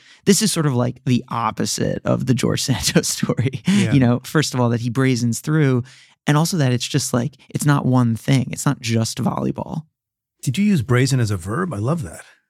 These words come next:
Speaker 1: Yeah, I think, I don't know. Am I allowed? Is that all right?
Speaker 2: I don't know. I'm gonna have to look at it. He
Speaker 1: <laughs>
Speaker 2: brazens through. I mean,
Speaker 1: You
Speaker 2: I
Speaker 1: know,
Speaker 2: think
Speaker 1: the
Speaker 2: it,
Speaker 1: other
Speaker 2: I think
Speaker 1: one
Speaker 2: it's
Speaker 1: that
Speaker 2: pretty direct.
Speaker 1: The other way I've been thinking about it is that he kind of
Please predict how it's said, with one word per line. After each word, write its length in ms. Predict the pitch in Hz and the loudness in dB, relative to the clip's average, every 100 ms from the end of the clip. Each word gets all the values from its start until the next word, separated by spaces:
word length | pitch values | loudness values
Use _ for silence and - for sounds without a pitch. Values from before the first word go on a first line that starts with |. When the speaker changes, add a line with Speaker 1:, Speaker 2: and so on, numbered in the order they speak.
| _ _ | _ _
Speaker 1:
Yeah, 480 | 139 170 180 175 170 | 4 4 4 2 0
I 80 | 165 | -2
think, 260 | - 233 - | 0 0 0
I 80 | 170 | 0
don't 140 | 190 | 2
know. 180 | 196 117 | 4 2
Am 100 | 127 | 2
I 80 | 139 | 2
allowed? 340 | 135 143 165 - | 2 0 -2 -4
Is 100 | 143 | -2
that 100 | 143 | 0
all 60 | 135 | 0
right? 180 | 139 196 | 2 2
Speaker 2:
I 40 | |
don't 180 | 247 214 | 4 4
know. 340 | 302 339 117 | 4 2 0
I'm 200 | 104 143 | 0 2
gonna 80 | 170 | 2
have 100 | 165 | 2
to 60 | 151 | 2
look 160 | 156 | 2
at 80 | 160 | 4
it. 80 | 113 | 4
He 80 | 131 | 4
Speaker 1:
<laughs> 40 | |
Speaker 2:
brazens 560 | 117 131 147 151 139 - | 4 4 4 4 2 0
through. 320 | 151 202 101 | -4 -4 -2
I 60 | |
mean, 280 | 110 117 110 - _ _ _ - | 0 0 0 -6 _ _ _ -8
Speaker 1:
You 80 | - - - - - - | -8 -8 -18 -20 -6 2
Speaker 2:
I 20 | |
Speaker 1:
know, 60 | 202 | 4
Speaker 2:
think 120 | 185 | 6
Speaker 1:
the 60 | |
Speaker 2:
it, 20 | 190 | 4
Speaker 1:
other 140 | 247 | 4
Speaker 2:
I 20 | |
think 60 | 220 | 6
Speaker 1:
one 100 | 160 | 4
Speaker 2:
it's 80 | 143 | 4
Speaker 1:
that 80 | |
Speaker 2:
pretty 140 | 127 117 | 2 0
direct. 480 | 104 117 123 - _ _ _ - | -2 -6 -6 -12 _ _ _ -8
Speaker 1:
The 100 | 165 | 0
other 120 | 180 196 | 2 2
way 120 | 175 | 2
I've 80 | 143 | 2
been 120 | 127 | 0
thinking 260 | 165 151 | 0 0
about 180 | 131 120 | 2 2
it 80 | 120 | 2
is 80 | 117 | 0
that 140 | 120 | -2
he 80 | 117 | -2
kind 240 | - 143 | -2 0
of 160 | 123 | 0